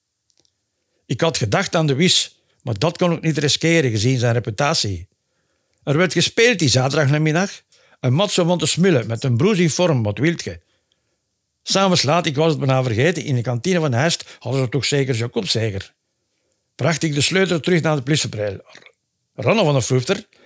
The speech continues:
de oudere Heistenaren en Schriegenaren zullen me nog wel kennen.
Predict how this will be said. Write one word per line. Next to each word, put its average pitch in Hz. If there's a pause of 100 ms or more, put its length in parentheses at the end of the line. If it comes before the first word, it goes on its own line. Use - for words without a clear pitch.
(160)
de -
oudere 156
Heistenaren 147
en 123
Schriegenaren 147 (180)
zullen 156
me 156
nog 156
wel 135
kennen. 123